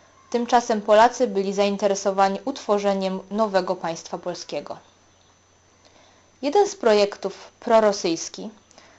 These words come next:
zakładał współpracę z Rosją. Drugi,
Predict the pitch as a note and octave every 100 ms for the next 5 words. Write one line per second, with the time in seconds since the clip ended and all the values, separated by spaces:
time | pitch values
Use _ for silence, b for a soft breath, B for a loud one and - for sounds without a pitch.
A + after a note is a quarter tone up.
0 | b A3+ A3 D#4 E4 - - A#3+ A#3+ A#3
1 | A#3 A3 G3 E3 - D3+ - - _ _
2 | _ B B B G3+ G#3 G#3+ G3 - -